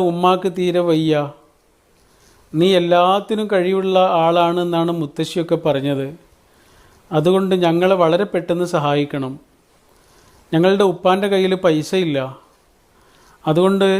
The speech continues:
പണമില്ലാത്ത പാവപ്പെട്ട ഞങ്ങളെ വന്ന് സഹായിക്കണം. ഞങ്ങളുടെ വീട് ഇവിടെയാണുള്ളത്, വീട് എവിടെയാണുള്ളത് എന്നൊക്കെ പറഞ്ഞു കൊടുത്തു. എന്നിട്ട് പറയണത്, "ഞങ്ങളുടെ വീട്ടിലേക്ക് വന്നിട്ട് ഞങ്ങളുടെ ഉമ്മായെ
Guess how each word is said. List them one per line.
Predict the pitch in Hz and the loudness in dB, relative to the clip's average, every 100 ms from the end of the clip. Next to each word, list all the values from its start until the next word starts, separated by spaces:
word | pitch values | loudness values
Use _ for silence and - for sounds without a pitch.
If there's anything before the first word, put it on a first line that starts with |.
| 190 - _ _ _ _ - | -4 -14 _ _ _ _ 0
പണമില്ലാത്ത | 160 190 214 202 190 180 170 180 175 175 | 2 2 2 2 2 2 0 0 -2 0
പാവപ്പെട്ട | 156 156 180 185 185 190 185 | 0 2 2 0 -6 -4 -2
ഞങ്ങളെ | 165 165 170 170 | -2 2 2 0
വന്ന് | 160 165 170 | -2 -4 -4
സഹായിക്കണം. | 139 147 143 147 139 143 - _ _ _ _ _ _ _ _ - | -2 0 -2 -4 -6 -8 -14 _ _ _ _ _ _ _ _ -2
ഞങ്ങളുടെ | 165 185 202 202 196 | 2 2 2 2 2
വീട് | 202 208 214 208 226 - - _ _ - | 2 4 2 0 -4 -12 -20 _ _ -8
ഇവിടെയാണുള്ളത്, | 190 185 196 190 185 175 170 160 160 160 - _ _ _ _ _ - | -2 2 2 2 2 0 0 2 -2 -2 -12 _ _ _ _ _ -8
വീട് | 151 170 190 | 0 2 4
എവിടെയാണുള്ളത് | 185 190 196 196 190 185 190 | 2 4 2 2 0 0 0
എന്നൊക്കെ | 185 175 180 | 0 -2 0
പറഞ്ഞു | 185 160 170 | 0 0 0
കൊടുത്തു. | 135 117 - _ _ _ _ _ _ _ 165 | -2 -8 -20 _ _ _ _ _ _ _ 0
എന്നിട്ട് | 165 190 208 208 | 0 2 2 4
പറയണത്, | 180 190 190 160 196 - _ _ _ - - _ - | 2 2 -2 -2 -6 -8 _ _ _ -20 -20 _ -4
"ഞങ്ങളുടെ | 165 196 202 | 0 2 2
വീട്ടിലേക്ക് | 185 196 208 202 202 | 0 2 0 2 0
വന്നിട്ട് | 175 175 170 175 165 | 0 0 -2 -2 -2
ഞങ്ങളുടെ | 160 160 170 151 | -2 2 0 0
ഉമ്മായെ | 151 160 165 151 147 | -4 0 0 2 2